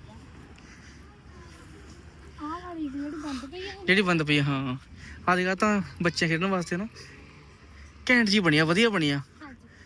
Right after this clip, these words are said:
Speaker 1: ਬੱਚੇ
Speaker 2: ਕਲਸਟੈਨਿੰਗ ਕਰਨ ਵਾਸਤੇ। ਹਾਂ। ਆਹ ਦੇਖ, ਸੁੱਖ ਚਲ ਇਹ 'ਤੇ ਖੇਡ ਲਟਕਦਾ ਹੁੰਦਾ ਨਾ।
Speaker 1: ਹਾਂਜੀ।
Speaker 2: ਜਿਹੜਾ ਮੁੰਡਾ ਉਹ ਸੁੱਖ ਚਲ ਵੀਡੀਓ ਬਣਾਉਂਦਾ ਹੁੰਦਾ ਹੈ।
Speaker 1: ਹਾਂਜੀ।
Speaker 2: ਆਹੀ ਚੀਜ਼ ਹੁੰਦੀ ਹੈ ਕੋਈ, ਹਨਾ?
Speaker 1: ਨਹੀਂ ਪਤਾ ਜੀ।
Speaker 2: ਆਹੀ ਹੁੰਦੀ ਆ। ਲਾਉਂਦੇ ਮਾੜੀ ਮਿਹਨਤ ਅੱਜ ਆਪਾਂ।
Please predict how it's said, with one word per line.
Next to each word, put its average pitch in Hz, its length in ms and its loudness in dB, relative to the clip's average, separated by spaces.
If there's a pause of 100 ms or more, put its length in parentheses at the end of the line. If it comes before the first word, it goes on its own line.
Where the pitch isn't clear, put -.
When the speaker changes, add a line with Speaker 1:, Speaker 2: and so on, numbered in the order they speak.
(180)
Speaker 1:
ਬੱਚੇ - 220 -20
Speaker 2:
ਕਲਸਟੈਨਿੰਗ 175 440 2
ਕਰਨ 165 200 0
ਵਾਸਤੇ। 160 360 -2 (520)
ਹਾਂ। 160 400 -4 (1300)
ਆਹ 151 80 0
ਦੇਖ, 147 100 -2 (1120)
ਸੁੱਖ - 320 4
ਚਲ 226 180 6
ਇਹ 226 60 4
'ਤੇ 233 100 0
ਖੇਡ 190 180 6
ਲਟਕਦਾ 175 260 2
ਹੁੰਦਾ 190 180 -2
ਨਾ। 233 60 -8
Speaker 1:
ਹਾਂਜੀ। - 520 -20 (480)
Speaker 2:
ਜਿਹੜਾ 202 120 4
ਮੁੰਡਾ 196 260 2
ਉਹ 196 40 4
ਸੁੱਖ 185 200 0
ਚਲ 196 160 2
ਵੀਡੀਓ 190 200 2
ਬਣਾਉਂਦਾ 190 220 0
ਹੁੰਦਾ 175 180 -4
ਹੈ। 220 60 -14 (180)
Speaker 1:
ਹਾਂਜੀ। 254 240 -20 (640)
Speaker 2:
ਆਹੀ 180 160 4
ਚੀਜ਼ 202 160 2
ਹੁੰਦੀ 165 140 4
ਹੈ 147 60 2
ਕੋਈ, 180 100 2
ਹਨਾ? 196 240 0 (1200)
Speaker 1:
ਨਹੀਂ 277 220 -14
ਪਤਾ 226 100 -20
ਜੀ। - 360 -20 (100)
Speaker 2:
ਆਹੀ 165 200 2
ਹੁੰਦੀ 123 240 -2
ਆ। 127 60 -6 (540)
ਲਾਉਂਦੇ 196 200 6
ਮਾੜੀ 208 200 4
ਮਿਹਨਤ 190 280 4
ਅੱਜ 160 140 0
ਆਪਾਂ। 147 180 -6